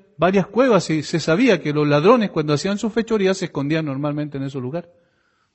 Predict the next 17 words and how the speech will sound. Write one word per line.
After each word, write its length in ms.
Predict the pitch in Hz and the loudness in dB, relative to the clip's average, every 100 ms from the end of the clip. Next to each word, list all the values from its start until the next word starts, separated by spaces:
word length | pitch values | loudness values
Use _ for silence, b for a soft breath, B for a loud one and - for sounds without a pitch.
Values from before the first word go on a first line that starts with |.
| _ _ _ _ _ _ _ _ _ _ _ _ _ _ _ _ _ _ | _ _ _ _ _ _ _ _ _ _ _ _ _ _ _ _ _ _
"Lo 200 | 143 170 | -2 2
que 120 | 185 | 6
debía 360 | 185 214 277 269 | 8 8 8 6
ser 260 | - 269 240 | 6 2 4
para 220 | 214 202 | 6 6
la 100 | 202 | 6
adoración 640 | 196 196 190 - 269 311 | 6 6 6 4 4 4
de 80 | 294 | 6
mi 120 | 269 | 4
Padre 360 | 254 254 277 262 | 6 6 8 6
lo 100 | 220 | 2
han 80 | 220 | 0
hecho 260 | 233 220 | 0 0
cueva 280 | 208 208 202 | 4 6 6
de 60 | 185 | 6
ladrones". 520 | 175 190 240 180 170 | 4 4 4 2 -2
Entonces, 500 | 160 220 226 214 | -2 0 2 0